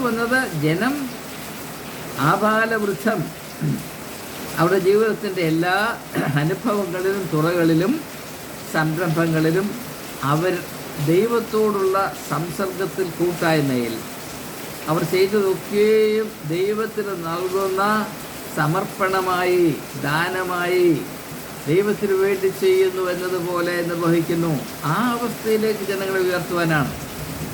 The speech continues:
ഞാൻ കൊടുക്കേണ്ട ദശാംശം എന്താണ്? ഒരു അധ്യാപകനായി ഞാൻ ജോലി ചെയ്യുമ്പോൾ, അല്ലെങ്കിൽ ഞാനൊരു ഡോക്ടറാണെങ്കിൽ ആതുര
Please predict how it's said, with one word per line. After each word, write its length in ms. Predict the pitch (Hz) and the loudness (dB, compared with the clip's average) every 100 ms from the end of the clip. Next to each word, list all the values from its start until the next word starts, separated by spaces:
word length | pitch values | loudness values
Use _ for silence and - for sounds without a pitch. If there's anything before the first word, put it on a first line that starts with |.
| - - - - - - - 170 | -8 -10 -10 -8 -8 -8 -6 0
ഞാൻ 160 | 202 247 240 214 - | 2 4 2 -2 -4
കൊടുക്കേണ്ട 480 | 190 202 208 214 214 208 - - - - - | -2 0 0 2 2 2 -2 -6 -8 -8 -2
ദശാംശം 520 | 170 165 208 165 - 156 | -2 0 0 2 2 2
എന്താണ്? 320 | 156 131 107 - - - - - - - - - | 2 2 -2 -8 -10 -10 -10 -10 -10 -10 -10 -6
ഒരു 100 | - - | 0 2
അധ്യാപകനായി 680 | - 240 226 214 202 185 175 165 | 2 2 2 2 2 2 2 2
ഞാൻ 80 | 160 156 | 2 2
ജോലി 200 | 151 151 | 4 4
ചെയ്യുമ്പോൾ, 420 | 131 123 120 143 196 - - - - - - - - | 2 0 0 -2 -2 -6 -10 -10 -10 -12 -12 -8 0
അല്ലെങ്കിൽ 280 | 196 196 190 | 2 4 4
ഞാനൊരു 240 | 190 185 175 | 2 2 2
ഡോക്ടറാണെങ്കിൽ 680 | 165 175 - 180 165 170 165 165 | 2 0 0 0 2 2 2 2
ആതുര 240 | 175 196 | 2 -2